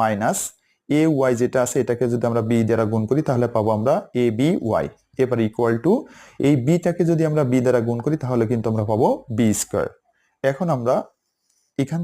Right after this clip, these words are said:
থেকে এভাবে দাগ দিয়ে নেব নিচেই। এবার আমরা খেয়াল করি, এখানে আমরা দেখতে পাচ্ছি যে প্লাস এ বি ওয়াই আছে, আর নিচে যেটা আছে মাইনাস এ বি ওয়াই। তাহলে এই দুটো কিন্তু আমাদের কেটে যাবে। তাহলে এখান থেকে আমাদের সর্বশেষ যেটা থাকবে, উপরে যেটা আমরা এখানে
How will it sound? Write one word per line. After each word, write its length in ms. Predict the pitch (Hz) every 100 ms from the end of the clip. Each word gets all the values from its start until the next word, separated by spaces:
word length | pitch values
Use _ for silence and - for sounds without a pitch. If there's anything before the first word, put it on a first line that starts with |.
| 139
থেকে 200 | 113 127 220 - _ -
এভাবে 220 | 127 131 123
দাগ 120 | 113 110 110
দিয়ে 120 | 113 107
নেব 120 | 107 185 254
নিচেই। 300 | 123 - 135 139 - _ _ _ _ _ 151
এবার 140 | 175 185
আমরা 140 | 139 131
খেয়াল 160 | 117 107
করি, 140 | 120 151 -
এখানে 160 | 131 170
আমরা 120 | 156 139
দেখতে 160 | 123 151
পাচ্ছি 200 | 139 - 110
যে 100 | 117 170 - - - _ -
প্লাস 260 | 143 147 147 -
এ 20 | 135 123
বি 80 | 127
ওয়াই 200 | 123 120 123
আছে, 120 | - 180
আর 60 | 131
নিচে 140 | 123 131
যেটা 160 | 120 117
আছে 160 | 113 175 247 -
মাইনাস 320 | 120 117 117 113
এ 20 | 110
বি 60 | 104 92
ওয়াই। 120 | 87
তাহলে 160 | 123 151 147
এই 40 |
দুটো 120 | 131 123
কিন্তু 140 | 120 117
আমাদের 180 | 117 123 120
কেটে 180 | 120 113
যাবে। 180 | 104 113 - - _
তাহলে 200 | - 147 151
এখান 160 | 143 143
থেকে 140 | 139 139 123
আমাদের 240 | 117 156 - - - -
সর্বশেষ 380 | 127 127 170 147
যেটা 160 | 127 120
থাকবে, 200 | 117 113 123 123
উপরে 220 | 135 127
যেটা 160 | 117 110 117
আমরা 120 | 117 113
এখানে 200 | 120